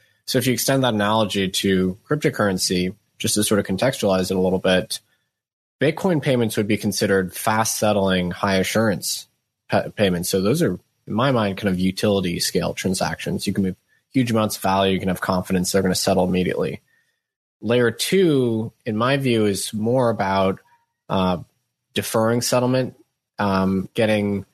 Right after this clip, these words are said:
more scalability through trading off against those settlement assurances, uh, getting faster finality,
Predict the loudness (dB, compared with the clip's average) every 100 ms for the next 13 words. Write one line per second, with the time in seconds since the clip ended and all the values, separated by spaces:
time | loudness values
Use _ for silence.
0 | _ _ _ 0 2 2 2 -2 -6 0
1 | 0 2 2 2 2 0 -2 -2 0 2
2 | 0 -2 -8 _ _ -20 -20 _ 0 0
3 | 2 -2 0 0 -2 -6 -2 2 0 0
4 | -2 0 0 2 0 0 0 0 0 0
5 | 0 0 -6 -12 _ _ -4 0 2 2
6 | 2 0 0 0 -2 0 2 2 0 -2
7 | 0 2 2 2 0